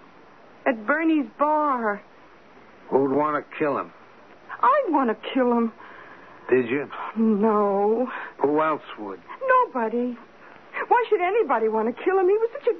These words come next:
Speaker 1: good-natured slob.
Speaker 2: Why did somebody kill him?
Speaker 1: It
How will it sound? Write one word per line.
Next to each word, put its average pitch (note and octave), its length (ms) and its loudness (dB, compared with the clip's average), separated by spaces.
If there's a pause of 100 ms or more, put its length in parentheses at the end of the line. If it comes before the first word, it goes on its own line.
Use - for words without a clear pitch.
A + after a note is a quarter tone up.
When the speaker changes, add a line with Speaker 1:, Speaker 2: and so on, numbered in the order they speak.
(100)
Speaker 1:
good-natured F4 640 0 (120)
slob. E4 520 2
Speaker 2:
Why D#3+ 720 0 (140)
did B2 160 0 (200)
somebody A#2 580 0 (140)
kill G#2+ 180 0
him? F2+ 160 -6 (640)
Speaker 1:
It - 140 0